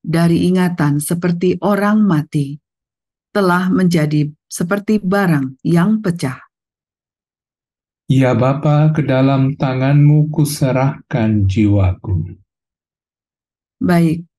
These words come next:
Speaker 1: sahabat Roas-, Oase Rohani Katolik yang terkasih, demikianlah tadi Mazmur tanggapan. Dan kini kita masuki bait pengantar Injil, kita buka hati kita, kita siapkan diri kita.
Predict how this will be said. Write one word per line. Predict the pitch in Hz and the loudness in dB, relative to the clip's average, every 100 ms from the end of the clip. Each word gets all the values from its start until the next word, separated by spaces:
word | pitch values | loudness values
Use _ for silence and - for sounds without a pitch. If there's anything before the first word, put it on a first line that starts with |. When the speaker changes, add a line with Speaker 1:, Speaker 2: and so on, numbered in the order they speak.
| _ | _
Speaker 1:
sahabat | - - 165 165 160 | -8 -2 0 0 -2
Roas-, | 165 160 165 170 - - | -2 2 2 0 -6 -2
Oase | 160 170 175 | 0 2 2
Rohani | 170 170 170 170 | 2 4 4 2
Katolik | 165 156 160 156 156 | 0 -2 -4 -2 0
yang | 156 | -2
terkasih, | 156 170 156 170 202 254 277 | -2 -4 -4 -4 0 0 0
demikianlah | 185 170 170 170 160 160 156 170 170 | 2 2 2 0 0 0 0 -2 -2
tadi | 165 156 170 185 | -2 0 0 2
Mazmur | 170 170 170 165 | 2 2 0 -2
tanggapan. | - 165 170 208 - 151 147 - - - _ - | 0 0 2 0 -2 -4 -4 -12 -20 -20 _ -4
Dan | 170 165 165 165 170 - | 0 2 2 0 -4 -4
kini | 180 170 185 320 269 _ _ _ | 2 4 4 2 -4 _ _ _
kita | - 196 190 185 180 | -6 -4 -2 -2 0
masuki | 180 165 170 180 180 190 196 208 220 - _ - | 2 2 0 -4 -6 -4 -2 0 -2 -6 _ -4
bait | 180 170 170 170 175 | -4 -2 -2 -2 -2
pengantar | 175 180 185 208 | 0 0 -2 -4
Injil, | - 220 220 233 277 - - - - _ - | -2 0 0 0 -2 -4 -14 -20 -20 _ -8
kita | 208 180 | -4 0
buka | 170 180 180 | 2 2 0
hati | 185 170 180 | 0 0 -2
kita, | 180 190 196 208 220 | -4 -4 -2 -2 -2
kita | 208 185 | -4 -4
siapkan | 175 180 160 - 156 | -4 -2 -2 -2 -2
diri | 160 170 190 | 0 -2 -2
kita. | 196 190 156 147 | -4 -4 -6 -6